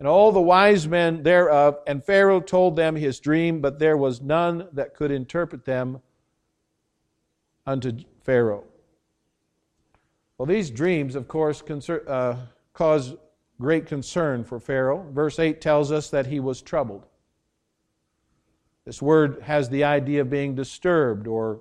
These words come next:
greatly distressed. He called for his wise men.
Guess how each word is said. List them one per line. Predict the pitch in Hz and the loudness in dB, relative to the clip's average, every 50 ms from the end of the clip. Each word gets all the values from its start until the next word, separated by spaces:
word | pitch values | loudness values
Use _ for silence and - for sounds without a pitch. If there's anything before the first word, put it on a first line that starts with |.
| - | -12
greatly | 120 117 139 156 165 151 147 143 143 | -8 -2 0 0 0 0 -2 -2 -4
distressed. | 131 127 - - - - 170 156 135 104 90 - - - - _ _ _ _ _ _ _ _ _ _ _ _ _ _ _ _ _ _ _ _ _ _ _ _ _ | -4 -4 -8 -8 -6 -2 0 0 0 0 -4 -8 -18 -20 -20 _ _ _ _ _ _ _ _ _ _ _ _ _ _ _ _ _ _ _ _ _ _ _ _ _
He | - 151 143 | -8 -6 -2
called | - 170 165 160 165 160 139 | 2 4 6 6 6 6 4
for | - 160 151 | 2 0 2
his | 160 156 139 131 | 2 0 0 -2
wise | 123 135 156 156 156 147 143 117 | -2 0 0 2 2 2 0 -2
men. | 120 123 123 113 101 92 | -6 -8 -8 -10 -10 -14